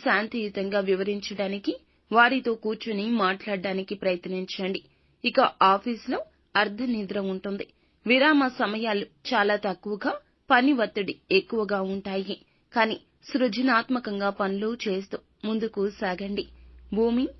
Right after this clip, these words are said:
భవనాల కొనుగోలు, అమ్మకం విషయంలో మీ తల్లిదండ్రుల నుంచి పూర్తి సహకారం, మద్దతు అయితే పొందుకుంటారు. ఇది మిమ్మల్ని ఆర్థికంగా స్థిరంగా ఉంచడంతో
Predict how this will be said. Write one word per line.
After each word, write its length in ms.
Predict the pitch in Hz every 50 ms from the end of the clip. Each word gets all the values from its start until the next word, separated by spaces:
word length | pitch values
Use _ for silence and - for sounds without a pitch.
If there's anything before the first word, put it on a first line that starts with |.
| - - - -
భవనాల 480 | 202 214 208 214 233 240 254 233 214 202 196 -
కొనుగోలు, 480 | 208 196 196 190 214 202 196 208 269 453 - _ _ _ _
అమ్మకం 380 | - - 190 202 202 - 202 202 202
విషయంలో 500 | 190 190 185 - - 226 202 208 202 - - - _ _ _ _ _ _
మీ 120 | - 247 277 269 269
తల్లిదండ్రుల 600 | 254 220 226 254 294 233 277 262 247 254 269 269 247
నుంచి 280 | 220 220 202 226 220 220 240 247 -
పూర్తి 420 | 254 240 233 247 247 - _ 226 214 220
సహకారం, 600 | 208 - 220 190 185 196 196 220 202 202 254 302 571 571 - 220 208
మద్దతు 360 | 202 190 185 233 220 - 226
అయితే 320 | 208 185 175 175 - 196 196 202 -
పొందుకుంటారు. 640 | 202 180 175 185 - - 175 175 - 190 180 - - _ _ - 277
ఇది 140 | 285 330 330
మిమ్మల్ని 460 | 302 285 269 262 269 262 262 247 - - _ _ 185 196
ఆర్థికంగా 600 | 196 208 214 208 214 233 - 233 208 208 233 277 320 320
స్థిరంగా 460 | - - 247 208 214 214 226 226 214 - - -
ఉంచడంతో 520 | 208 196 196 220 220 202 214 214 220 -